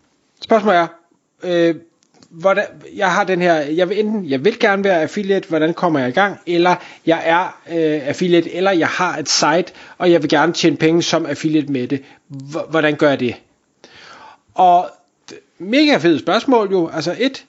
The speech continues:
vi vil gerne have flere i gang med affiliate marketing, og vi vil egentlig også gerne have så mange som muligt til at tjene, øh, så mange penge som overhovedet muligt. Så jeg vil rigtig gerne hjælpe. Men som vi også optog i et af, af, af de her, øh, podcast for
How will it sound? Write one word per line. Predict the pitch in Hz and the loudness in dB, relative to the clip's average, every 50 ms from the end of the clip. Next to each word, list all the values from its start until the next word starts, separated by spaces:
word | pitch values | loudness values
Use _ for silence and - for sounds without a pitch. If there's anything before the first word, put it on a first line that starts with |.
| _ _ | _ _
vi | 190 | -6
vil | 185 170 | -2 0
gerne | 208 214 | 0 0
have | 202 196 | 0 0
flere | - - 185 185 | 0 2 2 2
i | 165 | 4
gang | 170 165 156 143 | 2 0 0 -4
med | 139 127 | -6 -6
affiliate | 120 - 185 196 175 151 | -2 0 0 2 2 2
marketing, | 135 143 190 220 220 - 202 196 - | 0 0 0 -2 0 -2 -2 -2 -2
og | - 156 156 156 156 139 156 | -2 0 2 2 0 2 0
vi | 165 160 | 2 2
vil | 156 170 | 2 2
egentlig | 196 196 185 156 | 0 0 0 0
også | 160 156 - | 0 0 0
gerne | 180 165 151 156 | 0 0 2 2
have | 160 156 143 127 | 2 2 0 0
så | 147 143 | -2 -2
mange | 143 147 165 160 | -2 -2 -4 -2
som | 175 170 | -2 2
muligt | 156 156 160 156 - | 2 2 2 0 0
til | 160 | -2
at | 156 151 | -2 0
tjene, | - 151 147 147 165 175 160 - _ _ _ - | 2 2 4 4 2 0 -2 -8 _ _ _ -4
øh, | 143 143 139 131 120 110 - _ _ _ _ _ _ _ | -2 0 2 2 0 -2 -6 _ _ _ _ _ _ _
så | - - 156 | -4 -2 0
mange | 139 131 143 175 | 0 0 0 -2
penge | 165 165 160 180 175 | 0 0 0 0 0
som | - 170 143 | 0 0 0
overhovedet | 123 127 123 143 160 165 160 | 0 2 2 2 2 2 2
muligt. | 175 190 208 233 220 - - - - - - - - - | 0 0 0 -2 -2 -4 -6 -16 -20 -20 -20 -20 -16 -10
Så | - - - 208 185 165 - - - _ _ _ _ _ _ _ _ _ _ _ _ _ _ _ | -6 -2 0 2 2 2 -2 -4 -14 _ _ _ _ _ _ _ _ _ _ _ _ _ _ _
jeg | 190 196 190 170 | -4 -4 -2 0
vil | 196 190 | 0 2
rigtig | 175 202 202 - | 2 0 0 0
gerne | - 190 180 190 202 185 - | 0 0 0 0 -4 -6 -8
hjælpe. | 160 135 147 143 139 135 143 175 - - - - _ _ _ _ _ _ _ _ _ _ _ _ _ _ | -2 0 2 2 2 2 2 0 0 0 -4 -16 _ _ _ _ _ _ _ _ _ _ _ _ _ _
Men | 220 247 262 196 104 - - _ _ _ _ _ _ _ _ _ _ _ _ _ _ _ _ _ _ _ _ _ _ _ _ _ _ | 0 0 0 0 -2 -6 -14 _ _ _ _ _ _ _ _ _ _ _ _ _ _ _ _ _ _ _ _ _ _ _ _ _ _
som | - - - 196 180 | -8 -2 -2 0 2
vi | 185 190 | 4 4
også | 190 196 190 - 208 | 4 2 2 2 0
optog | 196 - - 208 196 185 180 | -2 0 0 0 2 4 2
i | 180 | 2
et | 180 | 2
af, | 196 190 180 151 151 165 160 | 2 2 0 0 -2 0 0
af, | 156 151 135 151 | 0 -2 -2 -4
af | 151 143 | -6 -6
de | - - 175 165 | -6 -2 0 2
her, | 170 170 151 139 135 135 135 | 4 4 2 2 0 -2 -2
øh, | 127 123 120 110 - - - 123 - | -4 -4 -6 -8 -10 -12 -14 -10 -2
podcast | - 170 165 - - 180 156 - - | -2 -2 0 0 0 0 0 -2 0
for | - 170 147 139 131 | 0 2 2 2 -2